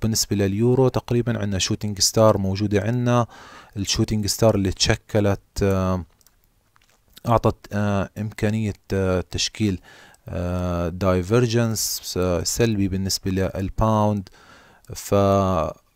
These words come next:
فاحتمالية الهبوط وتشكيل حركة سعرية لاختبار الترند الصاعد على اليومي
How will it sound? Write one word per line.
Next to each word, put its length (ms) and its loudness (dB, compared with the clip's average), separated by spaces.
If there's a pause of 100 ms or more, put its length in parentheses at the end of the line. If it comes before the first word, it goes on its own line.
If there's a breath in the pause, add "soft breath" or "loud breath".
(140)
فاحتمالية 840 -2
الهبوط 600 -2 (120)
وتشكيل 680 -6
حركة 300 -4
سعرية 680 -2 (520 soft breath)
لاختبار 800 4
الترند 540 -4
الصاعد 540 0
على 360 -2
اليومي 800 0